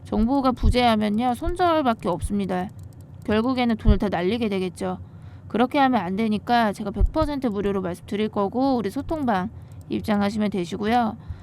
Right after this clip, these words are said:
재단 측에서는 언급을 했어요. 바이낸스랑 코인베이스에 상장 신청했다 언급했고, 최종적으로 승인이 되기 전에 뮤를 열심히 모아가라고 하는 답변이 왔습니다.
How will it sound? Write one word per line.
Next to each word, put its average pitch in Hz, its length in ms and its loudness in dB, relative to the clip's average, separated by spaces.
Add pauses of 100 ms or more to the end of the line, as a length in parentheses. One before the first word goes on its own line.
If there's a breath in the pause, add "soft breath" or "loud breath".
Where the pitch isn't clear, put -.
(160 loud breath)
재단 285 320 0
측에서는 302 480 0
언급을 196 340 0
했어요. 190 640 0
바이낸스랑 214 640 0
코인베이스에 269 880 -4
상장 302 340 -6
신청했다 220 720 -4 (520 loud breath)
언급했고, 240 720 2
최종적으로 320 720 -2
승인이 262 360 0
되기 196 220 0
전에 196 260 0
뮤를 185 260 2
열심히 196 420 0
모아가라고 240 720 0
하는 185 340 -2 (540 loud breath)
답변이 226 380 0
왔습니다. 196 680 -2